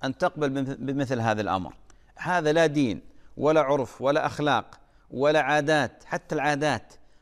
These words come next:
ما يمكن أبدًا. امرأة بنت شابة تدخل تخصص كله أولاد، ما يعقل أبدًا. نحن نقول لا يجوز الاختلاط،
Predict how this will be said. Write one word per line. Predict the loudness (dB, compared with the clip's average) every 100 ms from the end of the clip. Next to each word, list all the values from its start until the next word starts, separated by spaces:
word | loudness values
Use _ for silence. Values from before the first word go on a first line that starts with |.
| -16
ما | -8 -4
يمكن | -4 -4 -6
أبدًا. | -4 -4 -6 -8 -8
امرأة | -4 0 0 0
بنت | -4 -6 -8 -14
شابة | -8 -2 -2 -2 -4 -6 -8 _ _ _
تدخل | -4 -2 -4
تخصص | -4 -4 -6 -6 -10
كله | -6 -4 -2
أولاد، | 0 0 0 -4 -8 _ -20 -16
ما | -6 0
يعقل | 0 0 -4 -4
أبدًا. | -2 -2 -4 -8 -14 _
نحن | -10 -8
نقول | -4 -2 -2 0
لا | 4 4
يجوز | 2 -2 -2
الاختلاط، | -4 -6 -4 0 2 0 -4